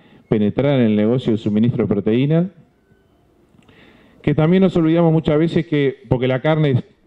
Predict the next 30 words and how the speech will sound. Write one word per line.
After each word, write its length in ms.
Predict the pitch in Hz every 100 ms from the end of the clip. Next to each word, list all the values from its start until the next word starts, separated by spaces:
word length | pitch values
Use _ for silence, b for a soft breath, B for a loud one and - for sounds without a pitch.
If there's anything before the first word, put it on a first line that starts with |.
| _
es 120 | 127 120
como 360 | 127 120 110
la 160 | 107 104
selección, 560 | - 113 107 160 165
como 180 | 156 113
está 140 | 110 127
acá, 380 | 127 147 170 -
que 100 | -
es 80 | 107
tema 280 | - 123 117
de 80 | 110
todos 180 | 123 120
los 100 | 123
días, 320 | 131 147 147 _ b b b b _ _
eh, 680 | 135 120 113 110 104 101 92 _ - -
pero 160 | 120
nos 160 | 120 110
olvidamos 320 | 120 147 165
que 100 | 143
en 80 | 160
otros 240 | 175 151
rubros 360 | 143 170 156 123
ya 120 | 147
pasó, 520 | 135 127 175 202 226 _ _ _
que 80 | 117
hay 160 | 120 147
otros 240 | 156 151
productos, 640 | 135 123 147 147 131 120 _ b b b b _ -
eh, 440 | 113 107 107 98
agropecuarios 760 | - 120 117 110 101 139 147 139